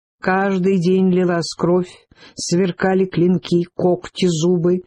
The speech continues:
От жутких кличей смерти и ненависти увядали на деревьях цветы. Но потом разум всё же взял верх, и было сказано слово.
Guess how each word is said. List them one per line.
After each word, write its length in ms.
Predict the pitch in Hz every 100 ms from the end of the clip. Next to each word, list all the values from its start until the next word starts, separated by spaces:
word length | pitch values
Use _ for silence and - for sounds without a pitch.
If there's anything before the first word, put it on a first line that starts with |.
| _ - -
От 200 | - 180
жутких 640 | 165 165 233 - 208 - -
кличей 500 | 208 208 202 - 190
смерти 520 | - 190 190 180 180
и 80 | 180
ненависти 580 | 175 175 175 165 - 175
увядали 420 | 160 165 156 160
на 140 | 160
деревьях 460 | 147 160 151 147 143
цветы. 500 | - 151 147 156 147 - _ - - _
Но 240 | 233 285
потом 460 | 285 247 240 220 214
разум 520 | 190 185 180 160 165
всё 240 | 151 160 147
же 140 | 139
взял 300 | 131 135 135
верх, 440 | 131 196 254 - _ - _ _ _ _ -
и 100 | 170
было 220 | 247 277
сказано 760 | - - 180 185 196 190 196 - -
слово. 880 | - - 127 123 131 131 127 131